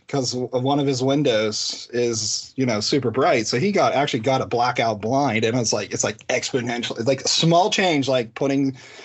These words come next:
you, like you mentioned, changing lighting is completely changes the dynamic of things. Um,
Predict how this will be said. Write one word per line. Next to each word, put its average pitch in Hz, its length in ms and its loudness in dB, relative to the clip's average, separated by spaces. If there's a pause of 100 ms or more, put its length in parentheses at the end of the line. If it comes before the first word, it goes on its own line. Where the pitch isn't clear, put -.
(260)
you, 131 260 -2
like 147 220 2
you 151 80 2
mentioned, 147 380 0
changing 139 360 2
lighting 135 360 2
is 110 340 -4 (420)
completely 139 600 0
changes 120 380 -6
the 120 100 -8
dynamic 117 560 -2
of 107 80 -6
things. 98 360 -6 (640)
Um, 113 420 0